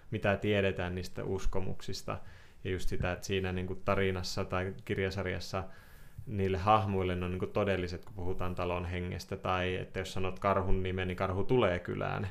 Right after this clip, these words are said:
eli tulee tappamaan jonkun tai vastaavaa, että sen takia ne käyttää otsoa. Siinä ensimmäisessä kirjassa onkin se, että joku sanoo karhu ja karhu tulee ja sitten näin. Niin, tota,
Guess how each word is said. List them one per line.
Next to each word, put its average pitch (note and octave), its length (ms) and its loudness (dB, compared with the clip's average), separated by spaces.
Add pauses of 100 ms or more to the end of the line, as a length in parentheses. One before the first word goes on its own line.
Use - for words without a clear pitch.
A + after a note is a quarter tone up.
eli G2+ 140 -6
tulee G2 260 -4
tappamaan G2 540 -2
jonkun G2+ 240 -6
tai G2 180 -4
vastaavaa, G2+ 480 -6
että - 100 -12
sen F#2 120 -6
takia G2 300 -6
ne G#2 120 -8
käyttää F#2+ 340 -6
otsoa. G2+ 260 -6 (560)
Siinä G2+ 400 -4
ensimmäisessä G#2+ 360 -6
kirjassa A#2+ 280 -2
onkin A#2+ 180 0
se, G2+ 80 -6
että - 140 -8
joku G2+ 380 -4 (440)
sanoo G#2+ 340 2
karhu F#2 400 -2
ja F#2 80 0
karhu F#2 300 4
tulee F#2 400 4
ja F#2 80 -4
sitten - 420 -10
näin. F#2 260 -4 (580)
Niin, F#2 180 -4
tota, F2+ 500 -2